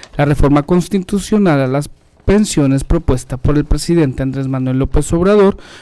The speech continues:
busca garantizar que los trabajadores formales que cumplan sesenta y cinco años tengan una pensión que sea igual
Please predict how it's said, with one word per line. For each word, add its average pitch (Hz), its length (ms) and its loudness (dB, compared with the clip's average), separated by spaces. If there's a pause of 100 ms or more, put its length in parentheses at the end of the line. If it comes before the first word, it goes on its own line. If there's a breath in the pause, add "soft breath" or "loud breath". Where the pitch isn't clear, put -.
(160 loud breath)
busca 190 300 2
garantizar 156 640 0
que - 100 -4
los 175 180 0
trabajadores 165 640 0
formales 143 520 0
que 151 140 -6
cumplan 135 420 -2
sesenta 151 340 -2
y 156 60 0
cinco 185 500 0
años 165 320 0
tengan 156 380 0
una 151 180 0
pensión 220 480 -2
que 220 140 -2
sea 147 260 -2
igual 180 400 2